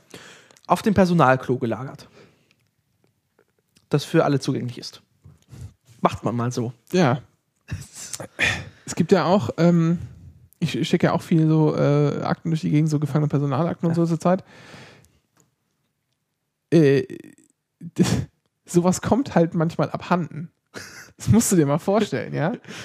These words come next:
Speaker 2: Da hast du eine Akte, ja, über jemanden, der im Knast sitzt, ja, und, äh, die halt je nach Bundesland so ein paar Jahre aufgehoben
Speaker 1: Ja.
Speaker 2: werden muss, ja, äh, natürlich nicht nur, falls er wieder einkehrt, sondern auch, äh,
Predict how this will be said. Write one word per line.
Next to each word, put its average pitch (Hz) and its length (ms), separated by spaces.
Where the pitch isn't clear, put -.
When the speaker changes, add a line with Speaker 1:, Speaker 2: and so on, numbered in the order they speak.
Speaker 2:
Da 156 100
hast 214 200
du 202 40
eine 175 180
Akte, 214 540
ja, 170 280
über - 260
jemanden, 180 420
der 165 100
im 156 140
Knast - 420
sitzt, - 420
ja, 165 260
und, 170 400
äh, 160 240
die 156 300
halt 160 280
je 160 100
nach 156 120
Bundesland 185 500
so 160 140
ein 160 40
paar 151 140
Jahre 139 220
aufgehoben 196 680
Speaker 1:
Ja. - 20
Speaker 2:
werden 180 180
muss, 175 300
ja, 156 320
äh, 156 440
natürlich 160 360
nicht 165 160
nur, 160 140
falls 156 240
er 151 80
wieder 147 140
einkehrt, 170 340
sondern 151 240
auch, 139 300
äh, 120 280